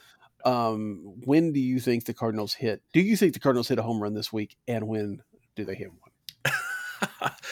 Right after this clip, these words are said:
Speaker 2: Um, I'm scared to say that, that they do, because I've been wrong on so many things that I, it just may be cursing the team.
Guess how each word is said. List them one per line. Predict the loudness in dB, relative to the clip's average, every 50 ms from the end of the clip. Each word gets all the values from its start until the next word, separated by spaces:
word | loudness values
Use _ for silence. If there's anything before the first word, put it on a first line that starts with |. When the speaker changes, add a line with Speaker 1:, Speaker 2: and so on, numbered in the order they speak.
| -8 -8 -8 -6 2
Speaker 2:
Um, | 4 4 4 4
I'm | 2 0
scared | 2 2 2 4 4 4 4
to | 4
say | 4 6 6 6
that, | 6 6 4 2 0 -2 _ -4
that | -4 0
they | 0 0
do, | 2 4 6 8 8 8 6
because | 6 4 2 4 2
I've | 2 4
been | 4 4 4 6
wrong | 6 6 4 4 4 2
on | 2 2
so | 2 2 2 4
many | 2 2 2 0
things | 0 0 0 2 2 2 2 2 0 0
that | 2 2
I, | 2 2 0 0
it | -2 -2 -2 -2
just | -2 -4 -4 -2
may | -2 -4 -4
be | -4 -4
cursing | 0 0 0 0 0 -4 -6
the | -6
team. | -6 -4 -4 -6 -6